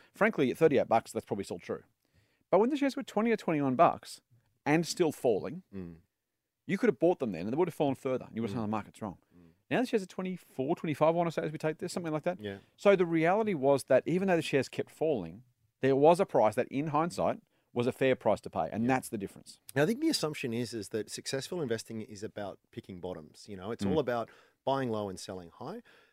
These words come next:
Speaker 2: Um, and obviously, that's what you wanna do
Speaker 1: <laughs>
Speaker 2: over time.
Speaker 1: Indeed.
Speaker 2: But it's, it's, it's extraordinarily, I don't know, what's the word for it, ignorant slash
Speaker 1: <laughs>
Speaker 2: arrogant
Speaker 1: Be nice.
Speaker 2: perspective. Oh, we all do it. This is, I'm not singling out anyone. You know, where you, you think that the moment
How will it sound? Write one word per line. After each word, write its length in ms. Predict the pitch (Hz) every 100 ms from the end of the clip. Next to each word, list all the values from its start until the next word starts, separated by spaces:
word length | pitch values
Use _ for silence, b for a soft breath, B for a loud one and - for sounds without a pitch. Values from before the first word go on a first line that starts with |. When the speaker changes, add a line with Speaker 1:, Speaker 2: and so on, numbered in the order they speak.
| b
Speaker 2:
Um, 500 | 110 107 104 101 104
and 140 | 104 90 _
obviously, 460 | - 95 - 92 - b b
that's 200 | 117 170
what 140 | -
you 80 | 123
wanna 200 | 123 117 147
do 280 | 139 135 113 156
Speaker 1:
<laughs> 180 | - 131
Speaker 2:
over 220 | 131 123
time. 440 | - 135 165 147
Speaker 1:
Indeed. 260 | 120 107 110
Speaker 2:
But 140 | 170 170
it's, 160 | -
it's, 280 | 185 175 -
it's 380 | - 175 151 185
extraordinarily, 1080 | - - - 190 214 185 165 139 123 110 101 -
I 100 | -
don't 120 | 123
know, 160 | 107 101
what's 180 | 117
the 100 | -
word 220 | 101 101 -
for 100 | 101
it, 60 | 113
ignorant 440 | 143 147 139 135
slash 300 | - 117 -
Speaker 1:
<laughs> 40 | 240
Speaker 2:
arrogant 500 | 123 139 131 113 - b b
Speaker 1:
Be 120 | - 117
nice. 220 | 107 -
Speaker 2:
perspective. 800 | 131 - 120 - 131 95 90 _ -
Oh, 100 | 202
we 140 | 240
all 120 | 269 233
do 220 | 117 104
it. 100 | 95
This 160 | 135
is, 120 | 165 143
I'm 140 | 131
not 180 | 156 -
singling 380 | - 139 123 110
out 80 | 98
anyone. 380 | 123 107 101
You 100 | 113
know, 120 | 113 110
where 140 | 120
you, 180 | 120 127
you 120 | 120 131 -
think 240 | 180 -
that 180 | 147 -
the 60 |
moment 460 | 131 143 190 180